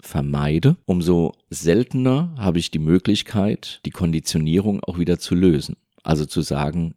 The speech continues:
es passiert ja eben doch nichts, wenn ich beispielsweise unter Menschen gehe oder wenn ich in Kaufhäuser gehe. Und das Problem ist natürlich das,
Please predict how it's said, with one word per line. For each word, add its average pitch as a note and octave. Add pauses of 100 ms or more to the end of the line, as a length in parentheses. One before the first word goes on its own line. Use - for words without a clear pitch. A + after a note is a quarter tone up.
es -
passiert -
ja D#2+
eben D#2
doch -
nichts, - (300)
wenn D2
ich - (200)
beispielsweise C#2+ (580)
unter G2+
Menschen D2+
gehe C#2
oder F2
wenn D#2+
ich -
in F#2
Kaufhäuser C2+
gehe. - (920)
Und F#2+
das G#2
Problem B2
ist C3+
natürlich G2+
das, G#2+